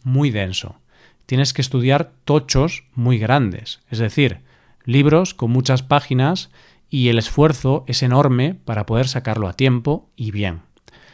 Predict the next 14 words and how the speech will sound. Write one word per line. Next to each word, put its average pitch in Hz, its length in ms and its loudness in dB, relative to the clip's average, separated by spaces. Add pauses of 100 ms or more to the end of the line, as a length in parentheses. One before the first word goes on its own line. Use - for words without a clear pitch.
(300)
Es 151 160 0
cierto 170 360 4
que 131 100 -2
los 120 160 -2
alumnos 139 480 2
tienen 127 260 0
a 120 80 0
su - 140 -4
disposición 131 760 -2
todo 127 240 2
tipo 131 280 0
de 127 60 2
materiales 117 520 0
multimedia, 123 880 0